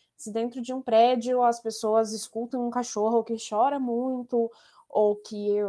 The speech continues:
é, que existe aí uma suspeita de agressão,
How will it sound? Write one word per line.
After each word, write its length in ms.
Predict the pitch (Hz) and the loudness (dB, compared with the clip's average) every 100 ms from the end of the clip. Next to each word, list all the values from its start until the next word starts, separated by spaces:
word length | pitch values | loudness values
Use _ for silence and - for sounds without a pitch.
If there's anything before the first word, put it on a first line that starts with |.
| 180 | -4
é, 340 | - 190 185 185 | -4 -2 -2 -4
que 120 | 214 | -8
existe 340 | 196 233 233 | -6 -8 -6
aí 120 | 220 220 | -8 -6
uma 200 | 220 220 | -6 -6
suspeita 720 | 226 - - 226 269 269 226 | -10 -12 -6 -4 -4 -4 -4
de 120 | 226 | -4
agressão, 600 | 208 208 - 214 220 | -4 -6 -4 -2 0